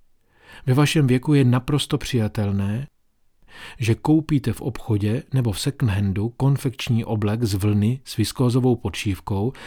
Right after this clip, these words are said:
a necháte si jej v odborném krejčovství upravit, aby vám seděl, jako by byl ušitý na míru. Nekoukejte, pánové, po ničem extravagantním,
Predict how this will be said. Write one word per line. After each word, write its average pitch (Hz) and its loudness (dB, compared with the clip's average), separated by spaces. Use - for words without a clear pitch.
a 127 2
necháte 143 2
si - -2
jej 117 2
v - -8
odborném 123 2
krejčovství 101 -4
upravit, 90 -8
aby 110 0
vám 87 0
seděl, 123 0
jako 139 -2
by 107 2
byl 120 2
ušitý 101 -4
na 87 -2
míru. 85 -4
Nekoukejte, 131 2
pánové, 117 0
po 110 0
ničem 117 0
extravagantním, 110 0